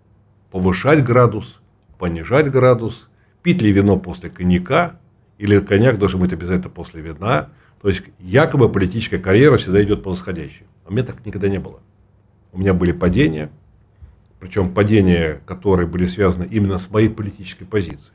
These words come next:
не с ошибками, а именно потому, что моя позиция, она не устраивала кого-то. Значит, мне так приходилось, например, когда, э, были большие проблемы, да, значит, не буду щас, э, значит, терять на это время,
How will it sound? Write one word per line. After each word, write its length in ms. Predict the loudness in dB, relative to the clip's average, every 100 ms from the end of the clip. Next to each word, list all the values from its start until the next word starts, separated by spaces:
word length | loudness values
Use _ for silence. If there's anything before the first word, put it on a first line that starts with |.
| _
не 120 | -10
с 100 | -8
ошибками, 500 | -6 -6 -6 -12 -20 -20 _ _ _ _ _
а 100 | 2
именно 180 | 4 4
потому, 320 | 0 -2 -2
что 140 | 0 2
моя 220 | 4 2
позиция, 580 | 0 -2 -2 -2 -2 0
она 100 | 4
не 140 | 6
устраивала 760 | 6 2 0 2 4 2 0 -4
кого-то. 360 | -6 -10 -12 -20 _ _ _ _ _ _ _
Значит, 260 | -8 -8 -8
мне 200 | 2 4
так 200 | 4 2
приходилось, 580 | 0 2 2 4 2 2
например, 400 | -2 -2 0 0
когда, 500 | -2 -2 2 2 0 -6
э, 540 | -14 -12 -10 -8 -10
были 200 | -4 -2
большие 440 | 2 2 2 2 2
проблемы, 600 | 2 2 4 2 2 -6 -12
да, 260 | -2 0 0
значит, 320 | -2 -10 -8
не 80 | -4
буду 220 | -4 -4
щас, 200 | -10 -18 -20
э, 240 | -20 -20 -20 _
значит, 180 | -20 -20 _
терять 240 | -12 -12 -10
на 40 |
это 120 | -4
время, 280 | 2 4 2